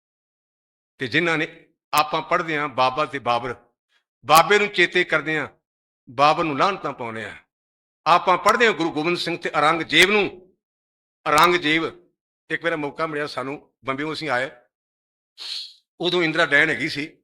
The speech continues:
ਔਰੰਗਾਬਾਦ ਚੌਂਕ ਵਿੱਚ ਸਾਨੂੰ ਪੁਲਿਸ ਵਾਲੇ ਰੋਕਿਆ ਜਥੇ ਨੂੰ, ਚੌਂਕ ਵੀ ਇੰਦਰਾ ਨੇ ਉਤਰਨਾ ਤੇ ਤੁਸੀਂ ਗਾਂਹ ਜਾ ਨਹੀਂ ਸਕਦੇ। ਔਰੰਗਜ਼ੇਬ ਦੀ ਕਬਰ ਕੋਲ ਚੌਂਕ ਸੀ। ਇਹ ਮੈਂ ਆਪਣੀ ਹੱਦ ਵੀ ਸੁਣਾਉਣ ਲੱਗਾ। ਤੇ ਸੰਤ ਕਰਤਾਰ ਸਿੰਘ ਕਹਿਣ ਲੱਗੇ, "ਗੁਰਮੁਖੋ, ਤੁਹਾਨੂੰ ਨੇਕੀ ਤੇ ਬਦੀ ਬਾਰੇ ਕੋਈ ਦੱਸਾਂ?"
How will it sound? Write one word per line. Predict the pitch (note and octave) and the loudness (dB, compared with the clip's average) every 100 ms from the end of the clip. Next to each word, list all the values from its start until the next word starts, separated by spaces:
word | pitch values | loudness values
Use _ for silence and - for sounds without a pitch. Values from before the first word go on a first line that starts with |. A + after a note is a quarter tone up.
| _ _ _ _ _ _ | _ _ _ _ _ _
ਔਰੰਗਾਬਾਦ | D#3+ F3 F#3+ A3 G#3 F#3+ F#3+ | 2 2 6 6 8 4 4
ਚੌਂਕ | F#3 F3 F3+ | 2 2 2
ਵਿੱਚ | F3+ | -2
ਸਾਨੂੰ | D#3+ D#3+ | -2 -2
ਪੁਲਿਸ | D#3 D#3+ - | -4 -8 -4
ਵਾਲੇ | D3+ C#3+ | -4 -4
ਰੋਕਿਆ | A#2 C#3 | -8 -8
ਜਥੇ | B2 B2+ A2 | -8 -8 -12
ਨੂੰ, | G2 _ _ _ _ _ _ _ _ _ _ _ _ | -14 _ _ _ _ _ _ _ _ _ _ _ _
ਚੌਂਕ | - E3+ E3 | -2 -2 -2
ਵੀ | D#3+ - - | -10 -14 -10
ਇੰਦਰਾ | D#3 F3 | -2 0
ਨੇ | E3+ | 0
ਉਤਰਨਾ | D#3 E3 E3+ | -2 -4 -4
ਤੇ | D#3 | -6
ਤੁਸੀਂ | D3+ D3+ | -10 -6
ਗਾਂਹ | D#3 | -4
ਜਾ | D3 B2+ | -4 -6
ਨਹੀਂ | B2 | -6
ਸਕਦੇ। | A#2 G#2 F#2+ - _ _ _ | -10 -14 -18 -20 _ _ _
ਔਰੰਗਜ਼ੇਬ | D#3+ F3 E3 D#3+ | 0 0 0 -4
ਦੀ | D3+ | -6
ਕਬਰ | D#3 | -8
ਕੋਲ | D#3+ E3+ | -8 -8
ਚੌਂਕ | E3 E3 C3+ | -4 -4 -4
ਸੀ। | G2+ _ _ _ _ _ _ _ _ _ _ _ | -14 _ _ _ _ _ _ _ _ _ _ _
ਇਹ | D#3+ | -4
ਮੈਂ | E3+ | 0
ਆਪਣੀ | D#3 D#3+ D#3+ | 0 -2 -6
ਹੱਦ | B2+ | -6
ਵੀ | B2+ | -8
ਸੁਣਾਉਣ | C#3 C#3 C3+ | -10 -8 -8
ਲੱਗਾ। | B2+ B2+ - - _ _ | -8 -8 -12 -20 _ _
ਤੇ | F3+ | -8
ਸੰਤ | D3+ E3+ F#3+ | 0 0 0
ਕਰਤਾਰ | F3+ E3+ F3+ | -2 2 2
ਸਿੰਘ | F3 F3+ | 0 -4
ਕਹਿਣ | F3+ F3 | -4 -4
ਲੱਗੇ, | E3+ | -4
"ਗੁਰਮੁਖੋ, | C#3+ D3+ F3 | -8 -10 -12
ਤੁਹਾਨੂੰ | F3 D#3 C3+ | -10 -8 -6
ਨੇਕੀ | C3+ D3+ | -8 -8
ਤੇ | D3+ | -10
ਬਦੀ | C3 C3 | -10 -8
ਬਾਰੇ | D3 | -8
ਕੋਈ | C#3 B2 | -8 -12
ਦੱਸਾਂ?" | - D3+ | -10 -10